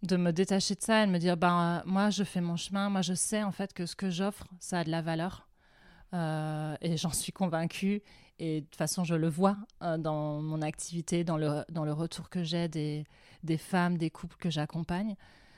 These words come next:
Donc, euh, j'essaye de m-, plutôt de me concentrer là-dessus et de me dire, « Bah, en fait, ce que je fais, ça a de la valeur et je sais que ça peut changer le monde. » Donc, euh, moi, je continue à faire mon travail avec, euh, mon éthique et,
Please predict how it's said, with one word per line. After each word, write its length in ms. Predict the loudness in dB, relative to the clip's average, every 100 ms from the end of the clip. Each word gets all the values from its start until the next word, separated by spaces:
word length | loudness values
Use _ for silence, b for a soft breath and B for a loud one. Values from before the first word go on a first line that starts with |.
| b
Donc, 340 | -4 -4 -2 0
euh, 520 | 2 2 2 0 0
j'essaye 320 | 0 2 2
de 80 | 2
m-, 140 | 0 -2 -12
plutôt 280 | -10 -4 -2
de 40 |
me 120 | -2
concentrer 480 | -2 -4 -4 -6 -6
là-dessus 300 | -6 -8 -10
et 40 | -10
de 60 |
me 100 | -6
dire, « 160 | -4 -2
Bah, 260 | -2 -4 -6
en 100 | -10
fait, 140 | -8 -6
ce 80 |
que 100 | -6
je 80 | -6
fais, 140 | -6 -4
ça 140 | -4
a 40 |
de 40 | -4
la 100 | -4
valeur 360 | -4 -4 -6 -8
et 80 | -10
je 100 | -8
sais 140 | -8
que 60 | -8
ça 120 | -10
peut 120 | -10
changer 340 | -8 -6 -4 -2
le 80 |
monde. » 260 | -2 -2 -4 -12 b b b -6
Donc, 340 | -4 -4 -4
euh, 480 | -2 -2 -2 -4 -8 -14 _ _ _ -2
moi, 220 | 4 4
je 120 | 2
continue 420 | -2 -6 -4 -2 0
à 80 |
faire 380 | -2 -4 -4 -6 -20 _ _ -4
mon 200 | 0 0
travail 560 | 0 0 2 2 0 -4 -4
avec, 400 | -2 -2 -4 -4
euh, 200 | -2 0
mon 220 | 2 4
éthique 580 | 4 0 -2 -2 -4 -2
et, 400 | 0 0 0 -4